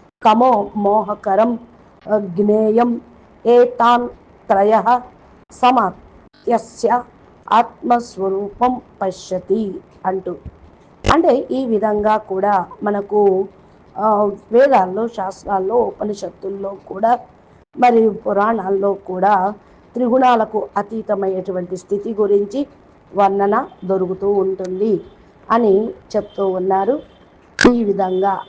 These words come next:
అచ్చ, పరం శాంతి, నమస్తే, ధన్యవాదాలు. బేహద్కే బేహద్, పరం పరం పరం, మహాశాంతి హే, మహాశాంతి హే, మహాశాంతి హే. బాపూజీ దశరథ్ భాయ్ పటేల్ తెలుగు ఛానల్లో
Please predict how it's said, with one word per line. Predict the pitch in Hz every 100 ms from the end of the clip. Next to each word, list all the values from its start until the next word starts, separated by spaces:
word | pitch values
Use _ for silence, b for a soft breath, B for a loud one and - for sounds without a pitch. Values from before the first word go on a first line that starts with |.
| _
అచ్చ, | 233 233 311 349 -
పరం | 185 185
శాంతి, | 180 180 190 196 233 226
నమస్తే, | 185 185 185 - - 240 - - - _ - 180
ధన్యవాదాలు. | 196 196 196 190 185 190 202 - -
బేహద్కే | 208 220 180 180 208 214
బేహద్, | 190 185 190 196 - - _ _ _ _ -
పరం | 269 294 240
పరం | 190 190 196 -
పరం, | 175 185 - -
మహాశాంతి | 196 208 233 - 226 220 226
హే, | 220 233 233 _ _ _ _
మహాశాంతి | - 214 240 247 269 214 202 202 208
హే, | 208 226
మహాశాంతి | 202 180 180 - - - - -
హే. | 214 - _ _ _ _ -
బాపూజీ | 220 220 254 262 262
దశరథ్ | 226 226 214
భాయ్ | 196 190 202
పటేల్ | 185 180 190 196 -
తెలుగు | 180 185 202
ఛానల్లో | - 175 185 180 196